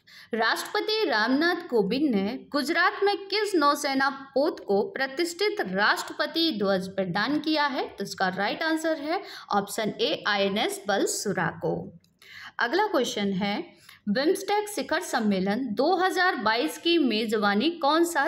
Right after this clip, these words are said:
देश करेगा? तो उसका राइट आंसर है ऑप्शन बी, श्रीलंका। तीस मार्च को श्रीलंका के कोलंबो में आयोजित होने वाले पांचवें बिम्स्टेक शिखर सम्मेलन का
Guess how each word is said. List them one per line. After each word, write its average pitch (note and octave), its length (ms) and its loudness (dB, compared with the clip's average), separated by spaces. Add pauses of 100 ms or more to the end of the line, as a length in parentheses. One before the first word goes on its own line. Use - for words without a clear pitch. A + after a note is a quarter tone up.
(140)
देश F#3 240 0
करेगा? F3+ 500 -2 (200)
तो G#3 60 0
उसका G3+ 280 0
राइट A3 320 -4
आंसर E4 360 0
है E4 200 -2
ऑप्शन G3+ 520 -2
बी, C#4+ 260 0
श्रीलंका। F3+ 720 0 (560)
तीस G#4 300 0
मार्च D4+ 300 2
को E4+ 180 0
श्रीलंका D4+ 580 0
के E4 180 -2
कोलंबो G3+ 540 2
में G#3+ 360 -2
आयोजित D#4+ 500 0 (120)
होने C#4+ 240 0
वाले G3 360 0 (420)
पांचवें E4+ 760 2
बिम्स्टेक B3+ 560 -2
शिखर F4+ 380 -2
सम्मेलन G#3 540 0
का G#3+ 200 0